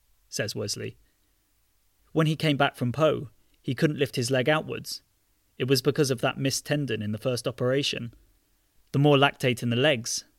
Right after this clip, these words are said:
the longer the massage. But it's not just about the legs. It can be back and shoulders, some stretching. After a race, we'll have the television on, and Wout will go over every little detail of the day.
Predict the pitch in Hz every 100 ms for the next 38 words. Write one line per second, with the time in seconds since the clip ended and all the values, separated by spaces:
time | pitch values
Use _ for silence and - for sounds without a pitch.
0 | _ 139 135 131 120 120 151 - 123 113
1 | - - _ _ _ _ _ _ _ 135
2 | 143 151 165 - 131 - 139 170 113 110
3 | - - - _ _ _ _ - 147 127
4 | 123 117 113 127 - - 120 - 117 113
5 | 123 131 - _ - 135 123 - 120 -
6 | 131 139 _ _ _ _ _ _ _ _
7 | - 160 - 151 143 147 113 - 123 127
8 | 127 127 135 127 139 120 104 107 - -
9 | _ - 127 123 143 123 120 131 123 123
10 | 131 143 135 135 135 - 120 131 120 117
11 | 113 107 120 123 110 -